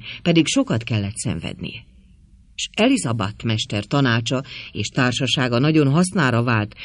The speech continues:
hogy okosan és békén viselje szenvedéseit. Ebből merítette a tudatlan és rosszul értesült csőcselék azt a pletykát, hogy az orvos ágyasa volt. Pedig hazudnak,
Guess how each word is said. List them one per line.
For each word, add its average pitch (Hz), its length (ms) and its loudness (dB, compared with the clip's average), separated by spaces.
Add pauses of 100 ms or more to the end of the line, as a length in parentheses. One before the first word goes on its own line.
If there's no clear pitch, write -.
(160)
hogy 123 200 -2
okosan 180 640 2 (240)
és 139 240 0
békén 175 460 4
viselje 104 440 -2
szenvedéseit. - 1040 -6 (640)
Ebből 208 320 6
merítette 156 560 2
a 135 60 0
tudatlan 139 600 2 (300)
és 143 300 2
rosszul 185 520 4
értesült 120 600 2
csőcselék 127 580 2
azt 170 220 -2
a - 60 0
pletykát, 117 540 -2 (260)
hogy 165 140 2
az 143 180 -2
orvos 175 480 2 (260)
ágyasa 156 520 2
volt. - 400 -14 (200)
Pedig 285 340 6
hazudnak, 147 760 2